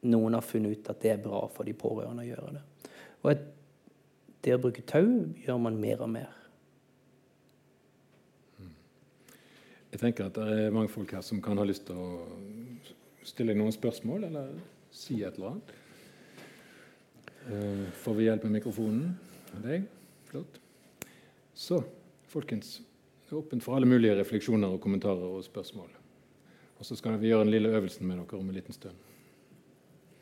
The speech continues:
Speaker 2: Men jeg vil først høre de som, eh, sitter med noe på hjertet. Si to ord om dere selv, så vi vet liksom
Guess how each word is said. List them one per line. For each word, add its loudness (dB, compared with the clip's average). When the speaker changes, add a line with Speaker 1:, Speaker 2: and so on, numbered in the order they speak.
Speaker 2:
Men -10
jeg -10
vil -14
først -14
høre -6
de 0
som, -2
eh, -6
sitter -4
med -2
noe -4
på -6
hjertet. -8
Si 0
to 2
ord 4
om 2
dere 0
selv, -4
så -12
vi -4
vet -8
liksom -14